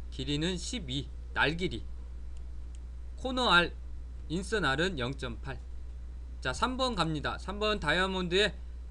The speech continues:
날 길이는 십오, 코너 반지름은 영점사. 자, 공오공공 얘는 그루빙, 그루빙입니다. 그루빙. 자, 그리고 그루빙의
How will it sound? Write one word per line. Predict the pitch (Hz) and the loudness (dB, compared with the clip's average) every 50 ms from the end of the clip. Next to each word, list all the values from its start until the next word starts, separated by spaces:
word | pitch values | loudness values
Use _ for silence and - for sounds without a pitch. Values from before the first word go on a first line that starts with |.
| - - - | -8 -6 -2
날 | 101 107 120 151 180 | 0 2 2 2 2
길이는 | 175 185 180 165 160 160 160 175 208 226 240 | 2 0 0 2 2 4 4 4 2 2 0
십오, | - - - 233 190 127 120 117 113 - - - - - - - - - - | -4 -4 -4 -4 -4 -2 -2 -2 -2 -4 -8 -8 -10 -10 -8 -8 -8 -8 -6
코너 | - 202 214 220 220 190 | -4 -2 0 2 2 2
반지름은 | 165 143 143 143 139 135 139 143 175 202 226 233 - - - - | 4 2 2 2 0 0 0 2 2 0 0 0 -4 -8 -8 -6
영점사. | 113 117 131 120 - 135 127 117 113 - - 151 139 - - - - - - - - - - - - - - - - - - - - - - - - - - - - - - - | -4 -4 -4 -4 -4 -4 -4 -4 -4 -6 -6 -8 -8 -8 -8 -10 -10 -10 -10 -10 -10 -10 -10 -10 -10 -10 -10 -10 -10 -10 -8 -8 -8 -8 -8 -10 -10 -10 -10 -10 -10 -10 -8 0
자, | - 156 143 - - - - - - - - - - | 2 2 2 2 -2 -8 -10 -10 -10 -10 -10 -8 -4
공오공공 | - 170 214 247 262 247 240 247 240 247 247 233 202 - - - - - - | -2 0 0 2 0 2 2 2 4 4 4 4 2 0 -6 -10 -10 -6 0
얘는 | 156 160 180 185 220 254 233 - - - - - - - | 2 4 4 6 6 4 4 2 -6 -10 -10 -10 -10 -8
그루빙, | - - 214 269 277 214 185 131 - - - - - - - - - - - - - - - - - | -4 -2 0 0 2 2 2 0 0 -2 -8 -8 -8 -8 -8 -8 -8 -8 -8 -8 -8 -8 -8 -8 -4
그루빙입니다. | 160 190 240 233 226 220 180 147 123 107 110 101 - | -2 0 0 2 2 2 2 2 0 -2 -4 -6 -6
그루빙. | - 147 147 156 120 117 104 - - - - - - - - - - - - - - - - - - - - - - - - - - - - - - - | -6 -4 -4 -4 -4 -6 -8 -8 -10 -10 -10 -10 -10 -10 -10 -10 -10 -10 -10 -8 -8 -8 -8 -8 -8 -8 -10 -8 -10 -8 -8 -8 -10 -10 -10 -10 -10 -4
자, | - 180 175 170 | 2 2 2 4
그리고 | 208 208 226 226 226 - - | 4 4 8 8 6 6 6
그루빙의 | - - 226 262 277 269 254 262 254 247 233 240 233 175 - | 0 -2 0 2 2 2 2 2 4 6 6 6 6 4 2